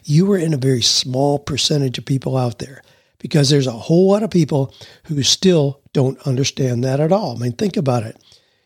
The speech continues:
If somebody's working at McDonald's, they're making eighteen bucks an hour at this point. You know, they're at Walmart, whatever. They, they g-, are getting paid by the hour.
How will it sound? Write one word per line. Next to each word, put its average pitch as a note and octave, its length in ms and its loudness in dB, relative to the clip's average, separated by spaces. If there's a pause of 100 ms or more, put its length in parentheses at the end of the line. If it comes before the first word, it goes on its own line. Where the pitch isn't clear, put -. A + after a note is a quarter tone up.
(160)
If C3 100 -4
somebody's E3+ 400 4
working D#3 300 4
at D#3 40 2
McDonald's, D3 640 0 (120)
they're B2 100 -6
making B2+ 260 0
eighteen D3 340 2
bucks B2+ 260 -2
an B2+ 80 0
hour E3 240 0
at D#3+ 100 -6
this D#3+ 160 2
point. D#3 480 0 (320)
You C3 120 -2
know, C#3+ 180 4
they're A#2+ 180 0
at B2+ 80 -4
Walmart, D#3+ 500 2 (220)
whatever. D3+ 600 2 (360)
They, D3 280 0
they D#3 260 2
g-, C#3+ 260 -4
are D3 120 0
getting C#3+ 280 2
paid C#3 380 2
by C3+ 180 -2
the C3 200 2
hour. - 260 -4